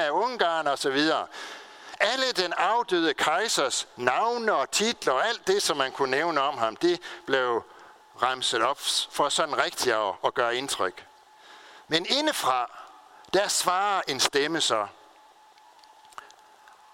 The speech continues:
"Ham er der ikke plads til her." Så bliver der igen banket på døren.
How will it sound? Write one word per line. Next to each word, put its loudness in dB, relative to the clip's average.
"Ham 0
er 2
der 0
ikke -6
plads 0
til 2
her." 0
Så 2
bliver 0
der 0
igen -2
banket -2
på 0
døren. -2